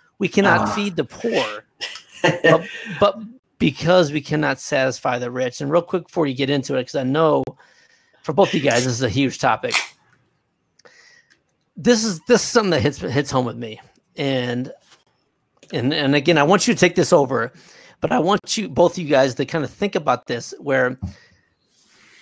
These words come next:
Speaker 1: man, religion just, it, it, it, I was born and raised Catholic my entire life. I went through, you know, K through eight, uh, went through Ca-, all my kids are baptized, and you see photos like that about, um,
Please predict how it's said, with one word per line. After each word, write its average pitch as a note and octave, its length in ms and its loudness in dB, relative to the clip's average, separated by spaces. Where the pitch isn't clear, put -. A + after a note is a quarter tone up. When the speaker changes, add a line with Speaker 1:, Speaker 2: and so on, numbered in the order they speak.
Speaker 1:
man, C#3+ 300 -6
religion A2+ 580 -6
just, - 340 -10
it, - 280 -14
it, C3+ 180 -8
it, C3 240 -10
I C3 80 -2
was C#3 100 2
born D3 180 0
and C3 100 0
raised A#2+ 160 -2
Catholic C#3 560 -2
my C#3 140 -4
entire B2 320 0
life. A2+ 320 -4
I B2 80 0
went B2 200 -4
through, B2 240 -6
you D3 80 -6
know, A2+ 80 -6
K D3 220 2
through D3 260 2
eight, C#3+ 400 0
uh, B2 300 0
went C3 160 -2
through G#3+ 80 -10
Ca-, - 360 0
all D3+ 60 2
my D3+ 100 2
kids D#3+ 260 0
are C#3+ 40 2
baptized, C3+ 720 0
and E3+ 100 0
you D#3 80 2
see - 180 -2
photos F#3 320 4
like C3+ 180 2
that B2 220 4
about, B2 380 0
um, B2+ 440 0